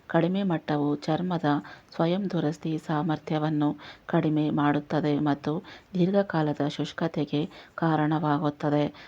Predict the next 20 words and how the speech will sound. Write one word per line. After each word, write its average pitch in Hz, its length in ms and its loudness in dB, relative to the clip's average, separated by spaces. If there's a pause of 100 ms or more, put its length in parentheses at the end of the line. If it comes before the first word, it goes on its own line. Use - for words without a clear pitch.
(140)
ಅಲ್ಲಿ 151 240 4
ಚರ್ಮವು 160 580 0
ಹೆಚ್ಚಾಗಿ 151 640 -2 (360)
ತೆಳುವಾಗುತ್ತಾ 151 840 0
ಹೋಗುತ್ತದೆ. 147 640 0 (360)
ಈ 165 160 0
ತುರಿಕೆಯನ್ನು 160 760 0
ಸುಡುವ 151 360 -2 (460)
ಸಂವೇದನೆ 160 640 2 (100)
ಎಂದು 151 260 0
ತಪ್ಪಾಗಿ 147 600 0 (380)
ಭಾವಿಸುವುದು 156 720 0 (120)
ಸಾಮಾನ್ಯವಾಗಿದೆ. 147 1000 2 (420)
ಆದ್ದರಿಂದ 147 520 2 (160)
ಕಿರಿಕಿರಿಯು 156 640 0 (320)
ಕೆಲವು 151 360 2
ದಿನಗಳಿಗಿಂತ 156 680 0 (120)
ಹೆಚ್ಚು 151 360 -2
ಕಾಲ 143 280 0 (460)
ಮುಂದುವರಿದರೆ 147 800 4